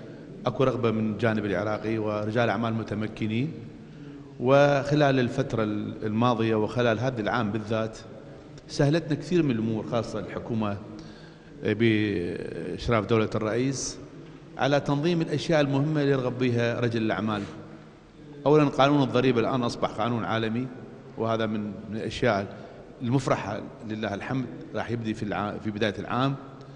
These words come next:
آه، قوانين الآن اللي احنا دخلنا على أكبر منظومة بالعالم هو منظومة التعامل المالي سويفت. هذا راح يعطينا ويعطي العالم بأن احنا تدار أموالنا في، بطريقة بيضاء. قانون الجمارك،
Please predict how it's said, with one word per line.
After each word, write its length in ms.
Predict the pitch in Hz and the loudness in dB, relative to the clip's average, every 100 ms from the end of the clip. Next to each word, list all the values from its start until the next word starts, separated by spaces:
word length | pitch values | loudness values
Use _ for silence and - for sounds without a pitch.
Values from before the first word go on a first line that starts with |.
| - - - - - | -18 -20 -20 -16 0
آه، 1000 | 117 117 113 113 110 110 110 80 - - - | 2 4 4 2 2 0 -2 -4 -8 -2 4
قوانين 520 | 131 123 139 147 113 101 98 | 6 6 4 2 0 -2 -2
الآن 320 | 110 120 117 | -2 0 0
اللي 120 | 104 | -2
احنا 140 | - 110 | -4 -4
دخلنا 400 | 113 135 151 127 | -2 -2 0 0
على 180 | 120 110 | 0 0
أكبر 380 | 127 - 135 120 | -2 -2 0 0
منظومة 380 | 113 131 127 | -2 0 -2
بالعالم 400 | 113 107 120 123 | -2 -2 -2 -2
هو 60 | 123 | -2
منظومة 280 | 123 117 113 | -2 -4 -4
التعامل 380 | 123 117 123 117 | -2 -2 0 0
المالي 300 | 123 120 107 | 2 0 0
سويفت. 520 | - 131 104 - - - - - - - - - - - | 2 2 2 -6 -12 -14 -16 -16 -18 -18 -20 -20 -10 0
هذا 200 | 127 123 | 4 4
راح 100 | - | 4
يعطينا 480 | 139 117 143 131 117 | 0 2 2 4 2
ويعطي 220 | 123 123 | 2 0
العالم 420 | 107 123 120 113 | 0 0 -2 -2
بأن 160 | 113 120 | -2 -2
احنا 180 | 117 | -4
تدار 340 | 107 117 117 110 | -2 0 0 0
أموالنا 360 | 113 123 117 | 0 0 0
في، 320 | 110 113 107 104 | -2 -2 -2 -4
بطريقة 440 | 110 117 131 117 | -2 0 0 0
بيضاء. 420 | 110 104 123 131 - - - - - - - - - - - - - | 0 2 0 0 -6 -10 -8 -6 -8 -8 -10 -12 -12 -12 -14 -12 -2
قانون 260 | 113 131 131 | 2 4 4
الجمارك، 760 | 123 123 120 123 120 120 | 4 4 4 2 0 -2